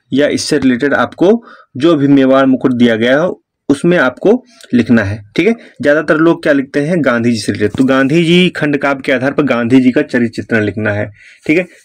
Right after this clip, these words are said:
चरित्र चित्रण यानी गांधी जी कैसे थे, उनका स्वभाव कैसा था, उन्होंने देश के लिए क्या क्या किया, उन्होंने अपने जीवन में कौन कौन से काम किए,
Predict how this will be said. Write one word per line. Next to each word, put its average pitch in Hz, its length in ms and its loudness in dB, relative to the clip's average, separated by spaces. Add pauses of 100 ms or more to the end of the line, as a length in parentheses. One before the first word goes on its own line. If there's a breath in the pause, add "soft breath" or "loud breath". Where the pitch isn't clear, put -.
चरित्र 143 200 0
चित्रण 147 260 0
यानी 160 200 0
गांधी 135 320 2
जी 151 100 0
कैसे 135 320 -2
थे, 143 220 -2 (280 loud breath)
उनका 131 200 4
स्वभाव 127 440 0
कैसा 135 300 0
था, 135 180 0
उन्होंने 131 360 0
देश 135 200 0
के 143 100 -2
लिए 131 140 2
क्या 147 220 -2
क्या 143 180 -4
किया, 139 340 0 (260 loud breath)
उन्होंने 143 260 2
अपने 147 220 2
जीवन 135 280 2
में 147 100 0
कौन 165 240 0
कौन 143 160 0
से 127 120 -2
काम 107 240 -4
किए, 101 220 -2